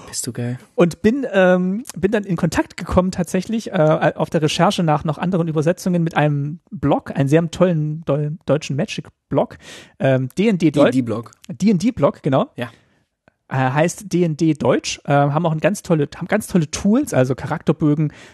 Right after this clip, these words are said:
Speaker 2: äh, zum Ausfüllen auf Deutsch im P-D-F-Format und eben auch ein Übersetzer, wo man dann eben
Speaker 1: Mhm.
Speaker 2: eingibt, hier, das ist der Spell auf Englisch, ah, der steht im deutschen Handbuch, steht er auf der Seite und heißt so.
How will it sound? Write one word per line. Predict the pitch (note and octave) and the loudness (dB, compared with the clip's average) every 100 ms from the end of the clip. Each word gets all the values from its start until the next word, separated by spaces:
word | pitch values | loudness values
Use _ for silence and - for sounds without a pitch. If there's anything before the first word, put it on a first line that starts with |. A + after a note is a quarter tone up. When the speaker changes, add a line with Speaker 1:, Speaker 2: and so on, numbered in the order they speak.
| _ | _
Speaker 2:
äh, | C3+ C3+ | 2 2
zum | D3 C#3+ | 0 0
Ausfüllen | D3 D#3 - D3+ D3+ | 0 0 -2 0 0
auf | C#3 | -2
Deutsch | - C#3+ C#3+ | 2 2 2
im | C3+ | -2
P-D-F-Format | D3 D3+ C#3+ D3+ C#3 C3+ C#3+ - | 0 -2 -2 -2 0 2 0 -2
und | D#3+ B2+ - | -4 -2 -2
eben | - | -2
auch | - C3+ | 0 0
ein | |
Übersetzer, | D#3+ A#2+ A2+ - - F3 - - - | 0 2 2 2 2 0 0 -18 -4
wo | C3+ | -2
man | C#3 C3+ | 0 0
dann | C#3 | 0
eben | B2+ C#3 | -2 -2
Speaker 1:
Mhm. | |
Speaker 2:
eingibt, | B2+ D#3 D3+ - | 0 0 0 0
hier, | C#3+ | 0
das | C3+ D3+ D3+ | 2 0 0
ist | E3+ | 0
der | C3 | 0
Spell | B2 - D#3+ | 0 0 0
auf | A#3 | -2
Englisch, | - A#3+ A3+ - - | -2 2 0 0 -2
ah, | B3+ C4 | 2 2
der | F#3 | 2
steht | - F3+ | 2 2
im | D3+ D3+ - - - | 2 -2 -6 -8 2
deutschen | D3+ - D#3 | 2 4 0
Handbuch, | E3+ - D3+ | 0 -2 -4
steht | D#3+ | 0
er | C#3 | 0
auf | B2+ | 0
der | - F3+ | 2 2
Seite | F3 E3 | 2 0
und | C#3 C3 | 0 0
heißt | B2+ - | 0 -2
so. | B2 | -8